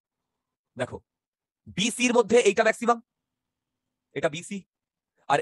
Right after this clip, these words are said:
এইটা বিডি। দেখো, এইটা বিসি, এইটা বিডি না? দেখো, তার মানে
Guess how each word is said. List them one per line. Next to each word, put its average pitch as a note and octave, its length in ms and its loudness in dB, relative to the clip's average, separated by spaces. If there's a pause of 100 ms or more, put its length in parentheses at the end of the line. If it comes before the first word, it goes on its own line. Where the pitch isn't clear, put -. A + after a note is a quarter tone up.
এইটা F3+ 220 2
বিডি। F#3+ 240 -4 (1800)
দেখো, - 160 -10 (1400)
এইটা F3 180 -2 (100)
বিসি, F#3 260 -6 (120)
এইটা D#3+ 220 0
বিডি E3+ 240 -2
না? A3+ 40 2 (200)
দেখো, E3 140 -4 (1400)
তার D3 80 -2
মানে F3 100 2